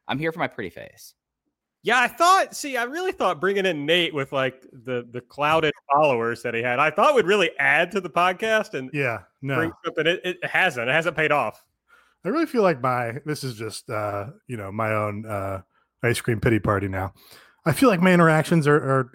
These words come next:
Speaker 3: are significantly down on the Twitter also. You know, I don't know. I get, I get annoyed 'cause Bentley tweets, I don't know, once, once every three days and gets, like, a reliable fourteen faves.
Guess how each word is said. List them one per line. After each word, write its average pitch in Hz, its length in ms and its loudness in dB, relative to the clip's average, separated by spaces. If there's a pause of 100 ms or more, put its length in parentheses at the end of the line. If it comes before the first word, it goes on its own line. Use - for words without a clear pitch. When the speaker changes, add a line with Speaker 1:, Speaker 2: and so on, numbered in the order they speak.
Speaker 3:
are 117 320 -4
significantly 139 600 -2
down 131 320 2
on 127 100 0
the 123 60 -6
Twitter 127 360 0
also. 123 500 0 (640)
You 131 120 -4
know, 113 240 -2 (440)
I 151 80 2
don't 180 100 4
know. 151 160 6
I 139 120 2
get, 185 180 2
I 175 140 2
get 220 160 0
annoyed 165 400 0
'cause 120 140 -12
Bentley 180 360 -6
tweets, 147 540 -10 (640)
I 113 60 -10
don't 107 100 -10
know, 92 320 -14
once, 117 540 -6 (1500)
once 117 400 -6
every 120 240 -4
three 123 240 -8
days 123 420 0
and 110 200 -4
gets, 117 220 -6
like, 117 160 -2
a 120 40 -2
reliable 117 400 0
fourteen 120 460 -6
faves. 117 480 -6